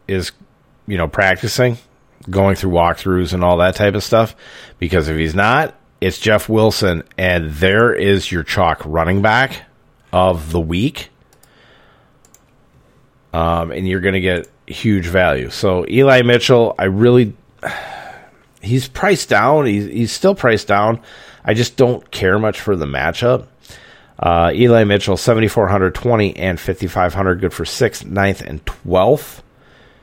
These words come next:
If Eli Mitchell doesn't go, it's Jeff Wilson Junior,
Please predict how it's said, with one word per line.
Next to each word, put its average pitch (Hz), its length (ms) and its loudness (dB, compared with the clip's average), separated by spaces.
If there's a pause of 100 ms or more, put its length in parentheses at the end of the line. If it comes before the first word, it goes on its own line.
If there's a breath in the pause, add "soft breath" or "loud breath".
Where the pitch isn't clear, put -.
(1120 soft breath)
If 87 180 -4
Eli 107 280 4
Mitchell 113 260 0
doesn't 101 260 2
go, 98 160 4
it's 98 120 -2
Jeff - 260 -2
Wilson 85 340 -2
Junior, 90 560 -4